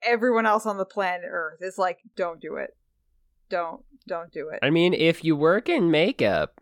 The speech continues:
Speaker 2: and that's your thing, then I, I, I guess the temptation would probably, I would imagine, be pretty strong to wanna make fun stuff like that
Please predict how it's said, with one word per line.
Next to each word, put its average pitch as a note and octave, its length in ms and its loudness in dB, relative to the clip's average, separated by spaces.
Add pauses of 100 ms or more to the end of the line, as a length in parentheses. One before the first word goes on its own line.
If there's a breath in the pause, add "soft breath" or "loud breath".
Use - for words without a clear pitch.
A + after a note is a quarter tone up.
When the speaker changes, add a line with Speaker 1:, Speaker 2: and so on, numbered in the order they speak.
Speaker 2:
and B2+ 240 0
that's D3 300 0
your C#3+ 80 0
thing, B2 560 -2 (760)
then D3 360 4
I, C3 80 4 (300)
I, C#3+ 60 2
I C#3+ 60 4
guess D#3+ 260 0
the E3+ 100 0
temptation F3+ 580 0
would C#3 160 -2
probably, F3+ 540 0
I D3+ 100 4
would E3 140 2
imagine, F3 400 0
be C#3 120 0
pretty D#3+ 360 -2
strong C#3 640 0
to C3+ 120 -4
wanna B2 240 2
make G#2 300 0
fun A2 320 0
stuff - 320 -2
like A2+ 220 0
that B2+ 260 2